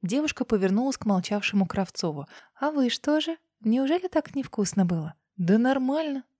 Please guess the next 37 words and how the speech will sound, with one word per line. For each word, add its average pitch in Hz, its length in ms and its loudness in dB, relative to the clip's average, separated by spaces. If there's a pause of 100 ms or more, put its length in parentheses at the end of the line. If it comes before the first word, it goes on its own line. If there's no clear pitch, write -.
пожал 220 320 6
плечами 208 440 4
тот. 190 280 2 (200)
"По 220 140 10
мне 311 200 6
так - 300 2 (100)
трава 247 380 12
травой. 220 520 6
Ну, 196 300 4
вы 196 160 2
не 240 140 2
обижайтесь. 208 640 -2
Я 190 160 8
вообще 233 300 4
не 262 100 4
люблю 277 260 2
зеленого 185 460 2
чая. 247 480 6 (100)
Я 202 200 4
черный 202 360 6
предпочитаю". - 680 -4 (420)
"Так 247 180 4
что 285 240 2
же 277 80 2
вы 269 80 2
не 254 100 2
сказали?" 214 580 0 (140)
всполошилась 226 640 2
Галина, 214 380 2
подхватываясь 208 720 0
с - 80 -4
места. 175 380 -2 (180)
"Я 226 160 4
бы 247 140 2
вам 240 240 4
отдельно 233 440 4
заварила". 202 580 2